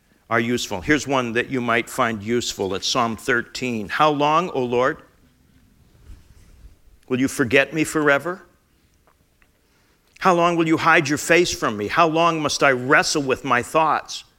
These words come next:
and day after day have sorrow in my heart? How long will my enemy triumph over me?" Do you know God well enough to talk to him this way? David did.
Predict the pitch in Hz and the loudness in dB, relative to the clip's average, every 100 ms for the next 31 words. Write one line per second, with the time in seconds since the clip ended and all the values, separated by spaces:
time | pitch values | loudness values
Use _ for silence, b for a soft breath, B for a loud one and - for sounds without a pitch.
0 | b b b b 127 117 143 170 170 160 | b b b b -2 2 4 4 4 2
1 | - 143 143 151 151 135 127 - - 170 | 0 0 4 4 2 0 0 2 2 4
2 | 180 170 143 123 120 113 101 123 110 160 | 4 4 2 -2 -2 -2 0 0 2 4
3 | 170 165 170 180 156 139 139 151 156 156 | 4 4 2 2 0 0 0 2 2 2
4 | 147 135 - 165 180 160 - 113 101 87 | 0 -4 0 2 2 0 -4 -6 -6 -10
5 | - - _ _ _ _ _ _ _ _ | -16 -20 _ _ _ _ _ _ _ _
6 | _ _ _ _ _ _ _ _ _ _ | _ _ _ _ _ _ _ _ _ _
7 | _ _ - - 135 160 175 151 165 170 | _ _ -20 -10 -6 -4 -6 -4 -4 -4
8 | 160 180 165 185 - - 120 156 - 175 | -6 -6 -8 -8 -10 -8 -8 -8 -10 -10
9 | 196 208 202 - 240 _ _ _ _ _ | -10 -10 -12 -14 -16 _ _ _ _ _
10 | _ _ _ _ _ _ _ _ _ _ | _ _ _ _ _ _ _ _ _ _
11 | 113 170 131 98 113 139 | -6 -6 -6 -8 -10 -10